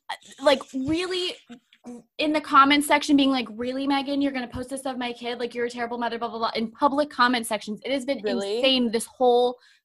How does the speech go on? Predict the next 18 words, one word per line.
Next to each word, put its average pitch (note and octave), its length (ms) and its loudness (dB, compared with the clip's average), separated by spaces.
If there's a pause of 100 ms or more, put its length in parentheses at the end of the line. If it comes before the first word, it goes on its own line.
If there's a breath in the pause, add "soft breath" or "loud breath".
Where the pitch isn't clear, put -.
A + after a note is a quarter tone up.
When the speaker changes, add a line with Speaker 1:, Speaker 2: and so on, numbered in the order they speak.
(120)
Speaker 1:
divorce A#3+ 440 -4
situation A#3+ 540 -8
that's A#3+ 140 -10
going A#3 220 -6
on A3 140 -4
is G#3 140 -12
so C4+ 240 0
messy B3 360 -2
and G#3+ 100 -8
so A#3 220 -6
bad. G#3+ 280 -2 (340 soft breath)
So C4+ 80 2
if C4 80 -6
Speaker 2:
Wow. C#4 60 -2
Speaker 1:
Machine E4 260 -2
Gun F4 180 0
Kelly C#4 480 2
is, A3 400 -6